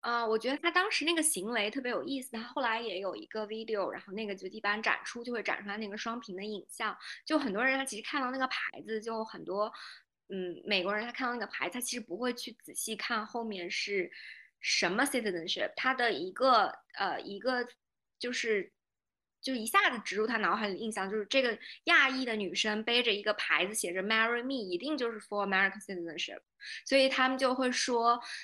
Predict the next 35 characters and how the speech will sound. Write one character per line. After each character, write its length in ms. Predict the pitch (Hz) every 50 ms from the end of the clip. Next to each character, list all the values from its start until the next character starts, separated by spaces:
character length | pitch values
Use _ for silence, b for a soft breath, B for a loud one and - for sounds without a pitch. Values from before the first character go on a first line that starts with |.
| B B _
就 160 | - 269 269
说 160 | 262 - 269
：“啊， 140 | 262 247 254
你 120 | 226 202 190
自 180 | - - 294
我 100 | 269 214
认 180 | 208 254 247 240
知 120 | 233 240
这 100 | 233 294
么 140 | 285 262 233
低 240 | 220 - 240 226 247
的 80 | 247 226
吗？” 320 | 214 202 202 202 208 220 - -
就 80 | 208 220
是 160 | 220 233 240
有， 160 | 226 185 165 - -
有， 180 | 202 190 165 -
有 220 | - - 196 175 -
一 80 | 220
些， 240 | 226 - 240 240 220
有 160 | 208 185 -
一 20 | -
些 180 | 214 - 233 233
看 280 | - - 269 233 214
客 320 | 233 - - 233 196 170 -
就 180 | - 196 190
是 140 | 202 - 202
会 300 | 190 - - 214 196 185
直 200 | 175 - 170 185
接 160 | 170 190 190
去 160 | 190 190 - 196
攻 240 | - 220 226 247
击 140 | 247 - 254
他 240 | 247 254 247 240 247
嘛。 140 | 240 202